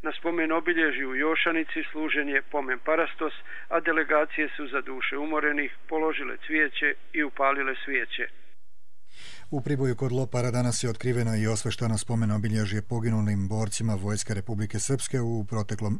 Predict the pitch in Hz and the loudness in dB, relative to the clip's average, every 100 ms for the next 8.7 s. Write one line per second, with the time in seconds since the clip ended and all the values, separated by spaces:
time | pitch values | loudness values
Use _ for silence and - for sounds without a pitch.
0 | - 131 120 104 110 101 - 104 107 104 | 0 -2 -2 -2 0 -2 0 2 2 0
1 | - - - - 147 135 156 151 147 131 | -4 -6 -6 -2 0 2 4 4 4 2
2 | 123 131 127 117 120 120 110 123 110 117 | 0 4 2 2 0 0 0 -2 0 0
3 | 127 117 101 - - 143 135 131 113 98 | 2 -2 -2 -6 0 2 4 4 2 -2
4 | - 123 - 110 120 117 107 101 117 113 | -2 -2 0 0 2 0 0 -2 0 0
5 | 101 135 - 120 - - - 160 180 147 | 2 2 2 -2 -2 -6 0 4 4 4
6 | 139 127 - 120 135 127 110 101 107 123 | 4 4 2 4 4 2 0 -4 -2 0
7 | 131 107 123 113 - 107 113 - 104 101 | 0 0 0 0 -2 0 -2 0 -2 -2
8 | 104 104 101 - 139 - | -2 -2 -2 0 0 0